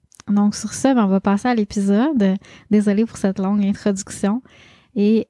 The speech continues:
euh, je prends un petit, une petite minute pour vous dire que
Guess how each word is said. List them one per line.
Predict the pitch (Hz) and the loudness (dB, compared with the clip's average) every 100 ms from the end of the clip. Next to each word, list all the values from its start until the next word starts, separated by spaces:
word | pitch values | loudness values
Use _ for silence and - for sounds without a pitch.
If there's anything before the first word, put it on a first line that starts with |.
| - | -2
euh, | 190 185 185 190 | 0 2 2 0
je | 185 | -2
prends | - 202 202 | -4 -2 2
un | 202 190 | 2 2
petit, | 196 - - 190 185 | -2 -8 -6 -2 -2
une | 190 202 | -2 -6
petite | - - | -8 -2
minute | 196 202 196 | 2 2 0
pour | 190 | -4
vous | 180 | -4
dire | 185 202 214 | 0 0 0
que | - 208 | -2 -2